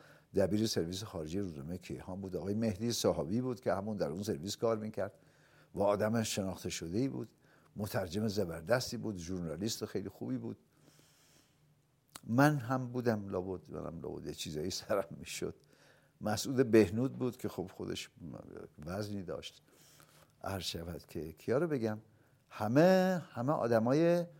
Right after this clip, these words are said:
مجله پیام امروز رو می‌گفتن مجله سردبیران، برای اینکه هممون مدت‌ها تجربه سردبیری داشتیم. بعد رفته بودیم اونجا دور آقای ناینی که رهبر ارکستر شده بود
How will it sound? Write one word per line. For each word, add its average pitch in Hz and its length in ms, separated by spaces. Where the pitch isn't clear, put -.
مجله 95 400
پیام 87 340
امروز 120 260
رو 151 80
می‌گفتن 139 340
مجله 90 360
سردبیران، - 840
برای - 160
اینکه - 260
هممون 156 720
مدت‌ها 104 440
تجربه 113 500
سردبیری 98 560
داشتیم. 175 320
بعد 156 200
رفته - 220
بودیم 151 240
اونجا 107 220
دور 120 400
آقای 87 480
ناینی 107 800
که 123 120
رهبر 90 380
ارکستر 82 460
شده 80 220
بود 85 320